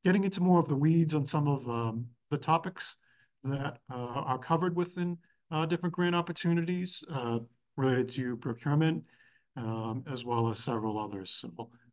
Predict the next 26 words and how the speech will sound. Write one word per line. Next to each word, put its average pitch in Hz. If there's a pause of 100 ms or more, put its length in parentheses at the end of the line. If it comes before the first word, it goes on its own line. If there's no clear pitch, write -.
um, 107
this 120
is 123
just 120
gonna 131
be 127
the 127
first 127
of 117
many. 139 (600)
And, 107
um, 107 (720)
thank 120
you 131
again 160
for 147
your 123
attention, 226
and, 113
uh, 117 (400)
I 107
will 107
see 123
you 127
next 202
time. 120